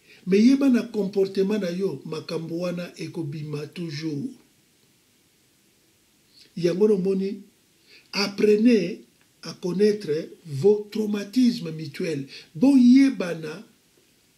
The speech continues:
ba blessure na bino, bino mibale.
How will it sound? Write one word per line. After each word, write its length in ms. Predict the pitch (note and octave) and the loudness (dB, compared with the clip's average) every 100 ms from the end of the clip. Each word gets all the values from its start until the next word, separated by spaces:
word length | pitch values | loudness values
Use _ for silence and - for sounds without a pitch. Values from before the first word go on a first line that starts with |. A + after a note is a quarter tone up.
| _ _ _ | _ _ _
ba 180 | D#3 F#3 | -6 -4
blessure 680 | D3 D3 F#3+ - - B3+ G3 | -4 2 2 2 4 4 4
na 140 | E3 | -4
bino, 520 | D#3+ F#3+ F#3 F#3 A3 - _ _ _ _ _ _ _ _ _ _ _ _ _ _ _ _ _ _ | -4 -2 -2 -2 -6 -12 _ _ _ _ _ _ _ _ _ _ _ _ _ _ _ _ _ _
bino 380 | D#3 D#3+ A3 A3 | -4 4 4 4
mibale. 600 | G3+ E3+ D#3+ D#3+ E3 - | 2 0 -2 -4 -6 -8